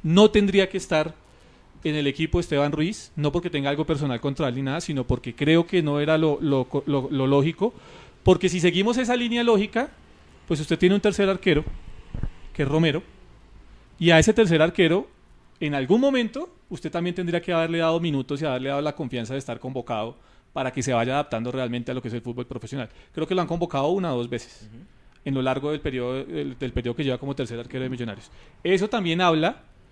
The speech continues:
Speaker 1: de la falta de proyección de los jugadores. Y, y ya había pasado, porque pasó con Ginás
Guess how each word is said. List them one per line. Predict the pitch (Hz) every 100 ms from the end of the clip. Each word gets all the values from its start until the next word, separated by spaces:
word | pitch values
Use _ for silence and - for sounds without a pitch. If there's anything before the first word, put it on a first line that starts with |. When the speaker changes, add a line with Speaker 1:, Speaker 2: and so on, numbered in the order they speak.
| - - -
Speaker 1:
de | 151
la | 151
falta | 143 156 165
de | 175
proyección | 185 151 - 135
de | 139
los | 170
jugadores. | 143 160 143 107 - - - - -
Y, | 196 233 262 -
y | -
ya | 165
había | 151 160
pasado, | 170 170 196 127 110
porque | - -
pasó | 147 139 269
con | 175
Ginás | 175 156 147 196 -